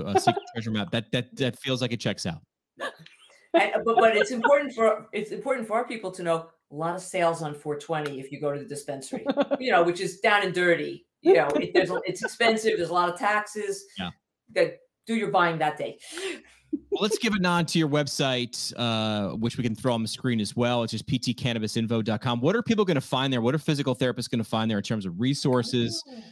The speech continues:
Speaker 3: Oh.
Speaker 1: uh, to help them, uh, improve and, and get a little more education?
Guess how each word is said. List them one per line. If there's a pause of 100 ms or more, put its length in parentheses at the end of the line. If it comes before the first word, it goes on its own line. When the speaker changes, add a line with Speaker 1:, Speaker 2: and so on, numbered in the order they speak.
(160)
Speaker 3:
Oh.
Speaker 1:
uh,
to
help
them,
uh,
improve
and,
and
get
a
little
more
education?